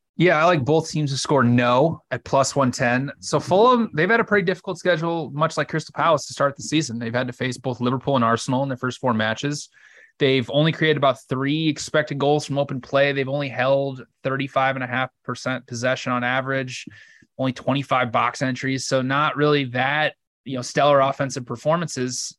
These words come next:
Now they have to go up against a Brighton side that defensively has been really, really good. Only two point four X G allowed from open play, only three big scoring chances allowed,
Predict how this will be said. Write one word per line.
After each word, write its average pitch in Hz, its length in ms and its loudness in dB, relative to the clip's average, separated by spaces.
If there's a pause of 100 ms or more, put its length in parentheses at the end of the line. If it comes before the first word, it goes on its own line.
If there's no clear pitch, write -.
Now 135 280 0
they 156 80 2
have 151 100 2
to - 60 -10
go 151 60 0
up 135 40 -2
against 143 220 -6
a 127 40 -6
Brighton 139 380 -2
side 139 480 0
that 131 160 -2
defensively 131 720 -2
has 123 220 -2
been 123 400 -6 (280)
really, 156 340 6
really 160 240 4
good. 143 180 4
Only 123 180 -4
two 165 200 -4
point 160 260 -2
four 147 320 2
X 131 240 -2
G 143 80 -2
allowed 127 320 2
from 127 120 -4
open 131 240 -2
play, 135 280 2
only 131 160 -2
three 135 220 -6
big 127 160 -6
scoring 170 300 -4
chances 160 340 -4
allowed, 151 360 2